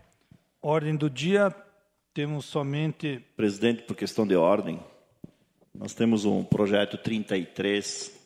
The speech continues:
Speaker 2: que baixou para as comissões na semana passada. Ele tem, ele pede a contratação de vários profissionais para substituir licença prêmio,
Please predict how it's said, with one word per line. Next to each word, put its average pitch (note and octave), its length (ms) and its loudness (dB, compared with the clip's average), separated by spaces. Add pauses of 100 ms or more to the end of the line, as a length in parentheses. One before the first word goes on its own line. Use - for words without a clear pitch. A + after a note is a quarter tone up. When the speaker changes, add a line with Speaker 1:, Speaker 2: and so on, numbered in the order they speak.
(340)
Speaker 2:
que G2+ 540 -6
baixou G2+ 340 -2
para F#2+ 160 -8
as F#2+ 80 -8
comissões G2+ 520 -2
na F#2 80 -6
semana F#2 320 -4
passada. F#2+ 680 -4 (800)
Ele G2 240 -10
tem, G#2+ 640 -2
ele G2+ 200 -6
pede G#2+ 200 0
a G#2 60 2
contratação G2+ 560 -4
de G2+ 80 -2
vários F#2+ 260 2
profissionais F#2+ 1120 -4
para - 220 -2
substituir G#2 760 -2
licença F#2+ 460 -8
prêmio, F#2+ 920 -2